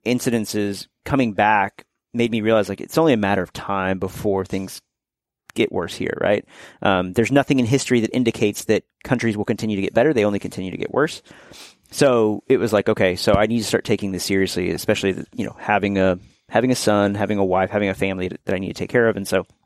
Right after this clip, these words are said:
that's what got me into guns. And then, you know, working at a gun store, had access to stuff. And so that's kind of what got me going down the path, and then ended up getting hired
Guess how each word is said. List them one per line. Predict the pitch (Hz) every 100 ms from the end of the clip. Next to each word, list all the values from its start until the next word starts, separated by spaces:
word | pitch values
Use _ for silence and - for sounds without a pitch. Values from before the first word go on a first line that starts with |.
| _ _ _ _ - -
that's | 131 135
what | 113
got | 101
me | 92 92 - _ _
into | 123 131
guns. | 90 82 80 - _ - - - _
And | 120 107
then, | 104 98 101 95 98
you | 107
know, | 98
working | 104 104 107 101 101 101 -
at | 107
a |
gun | 101 98
store, | - 101 98 98 90 _
had | - 98
access | 92 - 95
to | -
stuff. | - 92 92
And | 90
so | 92
that's | 87 87 -
kind | 113 95
of | 87 - _
what | 110 104 - _ _ _ -
got | 107
me | 95
going | 90 95 90
down | 90 90
the |
path, | 87 120 151 - _ - - -
and | - 107
then | 107
ended | 113 131
up | 123
getting | 113 120
hired | 104 - 117 117 117 110